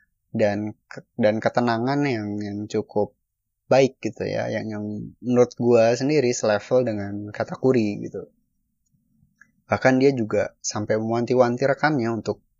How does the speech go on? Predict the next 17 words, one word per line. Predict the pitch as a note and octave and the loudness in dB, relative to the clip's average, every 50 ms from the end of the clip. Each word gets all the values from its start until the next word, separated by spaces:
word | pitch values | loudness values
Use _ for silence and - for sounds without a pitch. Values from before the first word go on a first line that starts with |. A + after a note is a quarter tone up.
| _ | _
tidak | _ - A2+ A#2 B2 A#2 A#2 | _ 0 0 2 2 0 0
meremehkan | A2+ G#2+ G2 G2+ G2 G2 - - A#2 A#2+ A#2+ B2 B2 A#2+ _ _ | -2 -2 -4 -4 -6 -6 -4 -2 -2 -2 -2 -6 -8 -12 _ _
lawan | - G#2+ G#2 G2 G2 G2 | -2 0 0 0 -2 -2
mereka | G2+ G#2 G#2+ - - G#2 G2 G2+ | -2 -2 -2 -2 -2 -4 -2 -2
gitu. | G2 G2 - E2 - - _ _ _ _ _ _ _ _ _ _ _ _ _ _ _ _ _ _ | -4 -6 -6 -8 -12 -14 _ _ _ _ _ _ _ _ _ _ _ _ _ _ _ _ _ _
Jadi, | - G#2 G2+ G#2+ A2+ A#2 A#2 A#2 B2+ - _ _ _ _ _ _ _ - | -4 -2 0 2 2 2 2 0 -2 -6 _ _ _ _ _ _ _ -2
em, | A2 G#2+ G#2 G3+ G3+ G3+ - G2 G2 G2+ G#2 G#2 _ _ _ _ _ _ _ _ _ - | 0 0 0 0 -2 -4 -4 -6 -8 -10 -12 -16 _ _ _ _ _ _ _ _ _ -6
nggak | - G#2+ G2 | -4 -2 2
tahu | A2+ A#2+ A#2+ A2+ | 2 2 2 2
sih, | A#2 A#2 A#2 A#2 | 0 -2 -2 -2
gua | A#2 A#2+ A#2 A2+ | -2 -2 -2 -2
sih, | - - B2+ B2 - - | 0 0 0 0 -2 -6
eh, | - _ _ _ - A#2+ C3+ C3 B2+ C3 | -12 _ _ _ -10 -8 -8 -6 -4 -2
ya | D3 E3 E3+ E3 | 0 0 0 0
respect | D#3+ D3+ - - - - C3+ - - C3 | 0 -2 -4 -6 0 0 0 2 2 0
gua | C#3 C#3+ C#3+ | 0 0 0
naik, | B2+ A#2+ A2+ | -2 -4 -6